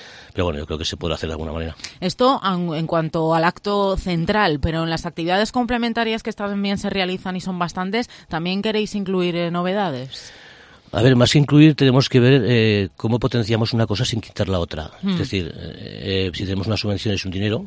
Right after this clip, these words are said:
Speaker 1: eso está claro, pues a lo mejor el, el mercado medieval, que ahora lleva unos años celebrándose todos los años seguidos, tenemos que ver si lo hacemos en años alternos.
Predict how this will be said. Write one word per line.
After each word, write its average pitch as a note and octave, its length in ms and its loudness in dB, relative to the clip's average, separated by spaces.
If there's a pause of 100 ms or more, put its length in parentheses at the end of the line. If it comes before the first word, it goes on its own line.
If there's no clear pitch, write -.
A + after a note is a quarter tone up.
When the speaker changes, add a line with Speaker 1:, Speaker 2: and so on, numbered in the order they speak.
Speaker 1:
eso - 120 -20
está F#2+ 180 -6
claro, G#2 300 -2 (480)
pues G2+ 160 0
a F#2+ 40 2
lo F#2+ 60 2
mejor F#2+ 320 0
el, G2+ 400 -2 (400)
el G2+ 80 -6
mercado G#2 240 -2
medieval, G#2 340 2
que G#2 120 -2
ahora G2+ 100 2
lleva G2 220 0
unos F#2+ 160 -4
años G2 160 -2
celebrándose G2 420 0
todos F#2 160 -2
los G2 60 -2
años G2 140 -2
seguidos, G2 340 0
tenemos G2+ 240 -4
que - 80 -4
ver G2 80 -2
si - 80 -4
lo F2+ 80 -2
hacemos F2 220 -6
en F2+ 80 -4
años F2+ 120 -4
alternos. A2 540 0